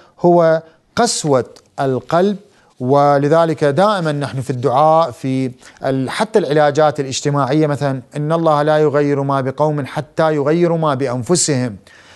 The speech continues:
أو عندما نقرأ مثلا في الدعاء: "يا الله، يا رحمن، يا رحيم، يا مقلب القلوب، ثبت قلبي على دينك". يعني القلب له مفصلية ومحورية في وجود هذا الإنسان. والنقطة الأخيرة لضيق الوقت،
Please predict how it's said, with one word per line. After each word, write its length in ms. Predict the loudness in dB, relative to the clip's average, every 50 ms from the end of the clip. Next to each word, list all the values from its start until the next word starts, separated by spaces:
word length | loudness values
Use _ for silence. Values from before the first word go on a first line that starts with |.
| -20 -6 -2 0
أو 120 | 2 2
عندما 460 | 2 0 0 0 0 2 2 2 2
نقرأ 340 | 0 0 -2 0 -2 -2 -2
مثلا 380 | -2 -4 -4 -2 -4 -4 -4 -4
في 60 | -4
الدعاء: 480 | -4 -2 0 2 2 4 2 2 2 0
"يا 240 | 0 0 0 0
الله، 520 | -2 -2 0 2 2 2 2 0 -2 -2 0
يا 180 | 0 0 0
رحمن، 580 | 0 -2 -4 -4 -2 0 0 0 0 -2 -2 -2
يا 180 | -2 0 0 -2
رحيم، 400 | -2 -2 -2 -2 -2 0 0 0
يا 300 | 0 0 0 0 0 0
مقلب 680 | -2 -2 -2 -2 0 0 0 2 2 2 2 2 2
القلوب، 680 | 2 2 0 0 0 0 2 4 4 4 4 2 0 -2 -10 -20 -20 -20 _ -20 -4 0
ثبت 640 | 0 0 0 -2 -4 0 2 2 2 2 -2 -10 -4
قلبي 480 | -2 0 2 2 0 0 0 0 0 0
على 360 | 0 0 0 0 0 0 0
دينك". 380 | -2 -2 -4 -4 -4 -6 -6 -6
يعني 320 | -6 -4 -4 -4 -4 -2
القلب 440 | -4 -4 -2 0 0 0 0 0 -4 -8 -14 -20 -20 -20 _ -8
له 540 | -4 0 2 2 2 2 2 0 0 0 -2
مفصلية 920 | -4 -4 -6 -6 -4 -2 -2 0 2 2 2 2 2 4 4 4 4 2
ومحورية 1000 | 2 0 0 -2 -4 -6 -4 -2 0 2 4 4 4 4 4 4 4 4 2 0 -4 -8 -20 -20
في 280 | -6 -2 0 0 2 2
وجود 480 | 2 0 0 2 2 2 2 2 0 0
هذا 280 | 0 2 2 2 2
الإنسان. 640 | 0 -2 -4 -6 -6 -4 -4 -4 -4 -6 -6 -4 -2
والنقطة 400 | 0 0 2 0 0 0 -2 -2
الأخيرة 460 | -2 -2 -2 -2 0 0 2 2 0
لضيق 340 | 0 0 -2 -2 -2 -2 -2
الوقت، 440 | -2 0 0 0 0 -2 -8 -20